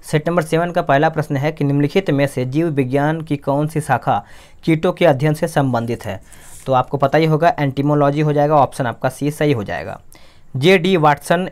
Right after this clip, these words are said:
एवं क्रिक ने डीएनए की द्विकुंडलीय संरचना मॉडल का प्रतिपादन जो है कब किया था?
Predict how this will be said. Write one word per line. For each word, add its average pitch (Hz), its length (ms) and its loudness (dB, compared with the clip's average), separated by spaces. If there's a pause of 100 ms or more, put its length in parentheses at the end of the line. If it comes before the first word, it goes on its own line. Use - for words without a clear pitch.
एवं 143 300 2
क्रिक 185 480 0
ने 123 260 -2
डीएनए 147 560 0
की 151 200 -2
द्विकुंडलीय 147 560 0
संरचना 131 560 -4 (360)
मॉडल 151 340 4
का 160 140 2
प्रतिपादन 147 640 0
जो 143 100 0
है 160 200 2
कब 143 180 2
किया 90 220 -8
था? - 260 -14